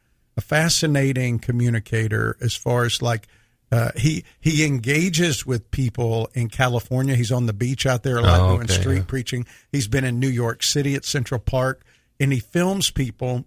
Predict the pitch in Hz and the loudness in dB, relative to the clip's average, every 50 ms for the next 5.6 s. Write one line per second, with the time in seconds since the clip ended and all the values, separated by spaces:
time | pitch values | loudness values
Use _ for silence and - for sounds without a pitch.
0 | _ - 127 117 156 156 131 127 127 120 127 139 151 196 175 - - - 185 170 | _ -10 -8 -8 -4 0 0 2 2 2 2 2 2 2 0 0 0 0 0 0
1 | 147 135 156 147 131 113 113 123 131 - _ _ _ _ _ _ - 135 135 139 | 2 2 2 2 2 0 -2 -4 -4 -6 _ _ _ _ _ _ 0 0 2 2
2 | 143 147 139 135 120 110 139 151 147 131 123 104 90 - 160 165 147 120 110 - | 2 2 2 0 0 0 0 2 2 0 0 -2 -2 -2 -2 0 0 0 0 -2
3 | - 135 131 - - - - 143 151 170 196 190 220 190 - - - - 160 160 | -4 -4 -6 -6 -4 -2 -2 0 0 0 -2 -2 -4 -4 -4 -4 -2 0 0 0
4 | 156 165 143 - - 143 113 117 135 131 123 120 110 - 147 170 147 123 123 127 | 0 -2 -4 -2 -2 -2 0 0 0 0 0 -2 -4 -4 -6 -4 -4 -4 -4 -4
5 | 120 - - - 151 160 156 - 131 117 107 - | -4 -6 -4 -4 -2 -2 -2 -2 -4 -4 0 4